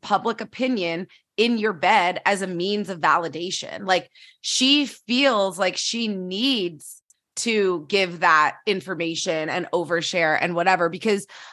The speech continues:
I think that there's this fear that if you stop doing that, people will stop caring about you.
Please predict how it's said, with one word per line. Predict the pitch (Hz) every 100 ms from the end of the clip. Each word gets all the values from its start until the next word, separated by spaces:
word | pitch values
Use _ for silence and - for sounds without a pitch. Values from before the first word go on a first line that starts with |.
| -
I | 202
think | - 277 277 -
that | 220 - _ _
there's | 214 208 196
this | 190 -
fear | - 220 214 247 285 302 - - _ -
that | 208
if | 208
you | 202 196
stop | - - 175 175 -
doing | 240 247 262
that, | 262 269
people | - 214 214 175
will | 185
stop | - - 185 180
caring | - 185 170 151
about | 131 104 95 -
you. | 123 -